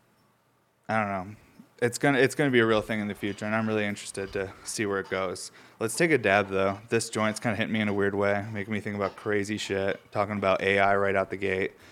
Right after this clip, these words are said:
That wasn't really where I wanted to go with that, but it happened. What to smoke first? Let's start with the double diffused, 'cause I just love it so much, and then we'll get into the, uh, triple double. But yeah, hope you guys are having a fun day today. I'm excited. Hopefully today's Sunday sale goes well.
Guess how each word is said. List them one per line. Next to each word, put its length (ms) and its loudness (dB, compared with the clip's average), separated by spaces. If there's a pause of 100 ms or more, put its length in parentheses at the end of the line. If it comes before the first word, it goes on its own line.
(240)
That 120 6
wasn't 220 6
really 160 10
where 140 8
I 40 8
wanted 260 2
to 20 -2
go 160 4
with 140 -2
that, 240 -4
but 120 -2
it 120 0
happened. 460 -2 (500)
What 140 -4
to 80 -2
smoke 280 -6
first? 380 -6 (320)
Let's 140 2
start 180 6
with 80 2
the 60 2
double 240 6
diffused, 540 -2
'cause 140 -2
I 60 4
just 120 0
love 160 -2
it 120 -6
so 100 -6
much, 400 -8 (340)
and 120 -2
then 80 4
we'll 100 4
get 140 4
into 240 -2
the, 240 2
uh, 200 4 (380)
triple 300 0
double. 480 4 (460)
But 80 8
yeah, 160 12
hope 140 4
you 60 6
guys 220 10
are 60 6
having 220 8
a 40 4
fun 300 4
day 180 8
today. 600 8
I'm 120 2
excited. 420 6
Hopefully 260 2
today's 320 6
Sunday 240 2
sale 240 2
goes 300 2
well. 560 6